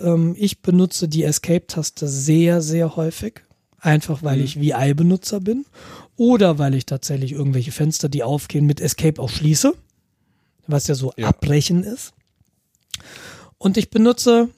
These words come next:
Speaker 1: also ich kann zehn Finger schreiben. Das heißt, ich gucke nicht auf die Tastatur, wenn ich tippe. Und das führt zu zwei Problemen bei dem neuen MacBook Pro. Die eine ist, ich habe oben überhaupt kein haptisches Feedback mehr, ob ich jetzt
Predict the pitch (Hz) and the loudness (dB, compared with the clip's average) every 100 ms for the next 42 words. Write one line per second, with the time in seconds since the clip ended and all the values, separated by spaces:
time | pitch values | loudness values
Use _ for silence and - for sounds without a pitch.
0 | _ - 185 196 - - 233 - 214 - | _ -2 0 0 0 0 2 2 0 2
1 | 180 135 - 110 113 127 139 185 - - | 0 0 -4 -14 -12 -8 -2 -2 -2 -4
2 | - - 269 247 196 175 180 175 156 147 | -4 -2 0 0 0 -6 -4 -4 -4 -6
3 | - 151 113 104 - 147 98 - _ _ | -4 -4 -4 -8 -10 -12 -14 -18 _ _
4 | _ _ - - - - _ _ _ _ | _ _ -20 -20 -20 -20 _ _ _ _
5 | _ _ - 180 196 226 - 254 247 - | _ _ -2 2 2 2 2 0 0 -12
6 | _ _ - 226 - 196 214 - 165 147 | _ _ -8 -6 0 2 2 0 0 2
7 | 131 127 123 123 127 131 127 117 113 - | 2 2 0 0 2 2 2 0 -2 -6
8 | 107 - - - - - - _ _ - | -14 -14 -18 -18 -20 -20 -20 _ _ -4
9 | 185 147 160 233 294 302 233 208 208 196 | -2 2 2 2 2 -2 -2 -2 -2 0
10 | 208 220 202 180 240 - 233 190 - - | 2 2 2 2 0 0 0 0 -2 -4
11 | - 175 - 269 - 143 151 143 170 185 | -4 -4 -2 -2 0 -2 2 2 0 -2
12 | 165 165 165 - | -2 0 0 -2